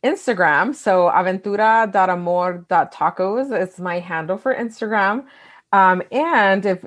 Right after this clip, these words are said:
anybody wanted to look up the book, it's on Amazon. So, um, that is that. I tend to write blogs, you know, about all of these different perspectives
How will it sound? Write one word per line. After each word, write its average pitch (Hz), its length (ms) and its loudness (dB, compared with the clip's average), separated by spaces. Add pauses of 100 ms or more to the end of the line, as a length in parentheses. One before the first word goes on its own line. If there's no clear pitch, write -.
(100)
anybody 190 440 0
wanted 175 320 -2
to 196 120 -6
look 175 220 -2
up 175 160 -2
the 175 100 -2
book, 175 320 -2
it's 185 160 -6
on 170 140 -4
Amazon. 208 760 -6
So, 165 540 -2 (460)
um, 156 380 0
that 196 180 4
is 226 140 0
that. 196 300 4
I 190 80 0
tend 196 320 -10
to 220 160 -8
write 202 280 -4
blogs, 175 600 2
you 190 100 -6
know, 175 120 -6
about 160 420 0
all 170 160 2
of 170 80 -6
these 185 160 -6
different 175 300 -10
perspectives 190 920 -8